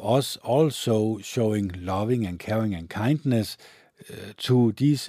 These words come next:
human beings, mm, has greatly increased overall, of course. So I hope that po-, this podcast was helpful for you. I hope that there was at least something, uh, that I talked about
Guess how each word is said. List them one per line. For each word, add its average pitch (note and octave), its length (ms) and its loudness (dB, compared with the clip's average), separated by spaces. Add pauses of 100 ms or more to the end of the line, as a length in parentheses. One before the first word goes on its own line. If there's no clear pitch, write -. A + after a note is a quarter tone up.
human A#2 380 4
beings, G#2 520 2 (600)
mm, - 320 -14
has A2 220 -2
greatly A#2 420 4
increased B2 600 0 (520)
overall, G2 520 -2
of D#2+ 140 -10
course. - 380 -16 (2000)
So C3 680 6 (520)
I A#2 120 0
hope F3 380 0
that C3 180 0
po-, A2+ 260 2
this C#3 180 -2
podcast A2+ 540 -4
was F2 180 -8
helpful B2+ 300 2
for F2 280 -8
you. - 180 -18 (320)
I A2 100 0
hope C3+ 280 4
that A#2 200 6 (440)
there G#2 160 2
was G2 180 0
at F#2+ 160 -8
least A2 300 -2
something, A#2+ 640 4 (520)
uh, G#2+ 200 2
that A2 280 2
I A2 240 0
talked B2 400 2
about A2 400 2